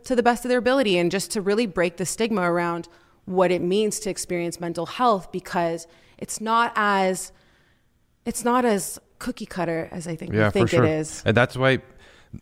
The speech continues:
Speaker 2: people that have been through sort of the journey like yourself often come to really unique but powerful solutions, because, uh, when you deal with, like, some of the challenges you had, "Well,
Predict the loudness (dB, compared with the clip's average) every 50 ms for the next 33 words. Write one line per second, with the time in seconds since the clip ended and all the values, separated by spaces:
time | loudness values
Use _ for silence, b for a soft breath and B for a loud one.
0 | -4 -2 0 0 2 2 2 4 2 2 2 2 2 2 2 0 -2 -2 -2 2
1 | 2 2 2 2 2 2 2 4 4 4 4 2 2 0 -2 -2 0 2 2 2
2 | 2 2 -2 -6 B B B B B B B B B -4 2 4 4 4 4 2
3 | 0 0 0 0 0 0 0 0 0 0 2 2 4 2 4 2 2 2 2 2
4 | 2 0 0 -2 -2 -2 -2 -2 -4 _ _ -18 _ -2 0 2 2 2 0 0
5 | -2 -4 -2 0 0 2 2 2 0 -2 -2 -2 -2 -4 2 4 4 2 2 0
6 | -8 B B B B B B B B B B 2 2 4 4 2 0 -2 -2 -2
7 | 0 2 2 2 0 0 2 2 4 4 4 2 2 2 -2 -2 0 0 0 2
8 | 2 2 2 2 2 2 2 2 0 0 0 2 2 2 4 4 2 0